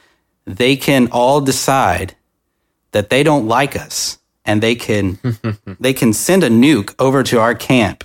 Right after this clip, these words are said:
Speaker 1: and destroy our camp and everything in that area. And then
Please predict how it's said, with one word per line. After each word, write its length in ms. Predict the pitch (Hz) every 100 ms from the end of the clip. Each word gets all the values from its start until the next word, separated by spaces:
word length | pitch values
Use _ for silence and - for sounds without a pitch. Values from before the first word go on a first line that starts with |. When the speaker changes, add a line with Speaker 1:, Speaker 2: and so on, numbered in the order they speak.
| - 117
Speaker 1:
and 220 | 113 107
destroy 640 | 110 - - 139 147 147
our 120 | 123
camp 360 | - 143 117 104
and 100 | 110
everything 420 | 117 117 120 123 107
in 80 | 104
that 200 | 98 98
area. 440 | 98 95 87 92 _ _ _ _ _
And 220 | 120 120
then 380 | 117 117 110 107